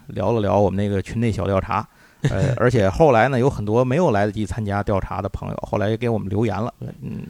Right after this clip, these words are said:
Speaker 1: 内容
Speaker 2: 痛惜扼腕，
Speaker 1: 对，内容
Speaker 2: 错过了这么重要的一次活动。
Speaker 1: <laughs> 是，内容主要是很让我们感动，说实话，确实是，大家非常支持。有朋友是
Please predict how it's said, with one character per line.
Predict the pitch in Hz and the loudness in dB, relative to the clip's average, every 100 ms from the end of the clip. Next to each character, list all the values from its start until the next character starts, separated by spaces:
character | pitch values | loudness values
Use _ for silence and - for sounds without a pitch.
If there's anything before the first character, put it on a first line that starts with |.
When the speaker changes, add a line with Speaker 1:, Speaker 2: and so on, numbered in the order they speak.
| - | -4
Speaker 1:
内 | 113 | 0
容 | 107 160 | 2 2
Speaker 2:
痛 | |
惜 | 117 - 139 | 2 6 6
扼 | 147 117 | 8 6
腕， | 98 104 - - | 6 4 0 -4
Speaker 1:
对， | 98 - - | -4 -4 -10
内 | 127 135 | -2 0
容 | 127 | 4
Speaker 2:
错 | 135 120 | 6 6
过 | 120 113 | 4 4
了 | 104 | 2
这 | - 254 | 2 0
么 | 156 | 2
重 | - 139 | 2 4
要 | 127 | 6
的 | 117 107 | 4 2
一 | 117 | -2
次 | - | -2
活 | 92 107 | 0 6
动。 | 110 127 - | 8 6 4
Speaker 1:
<laughs> | |
是， | - 101 98 | -2 0 0
内 | 131 139 | 2 4
容 | 123 | 4
主 | 117 | 2
要 | 90 | 2
是 | 107 | 2
很 | 98 | 0
让 | 95 104 | 0 0
我 | 98 | 0
们 | 104 | -2
感 | - 98 | -4 -4
动， | 101 98 | -6 -4
说 | - | -4
实 | 98 107 | -2 0
话， | 110 | -2
确 | - 95 | -2 -6
实 | 92 | -6
是， | - - - - _ | -8 -12 -16 -20 _
大 | 110 | 0
家 | 107 113 | 2 2
非 | 110 - | 2 0
常 | 131 120 | 0 0
支 | - 127 | -2 -4
持。 | - - - | -6 -12 -8
有 | 104 | -6
朋 | 104 - 147 | -6 -4 -2
友 | 131 | -2
是 | 120 131 123 113 | -2 -4 -4 -6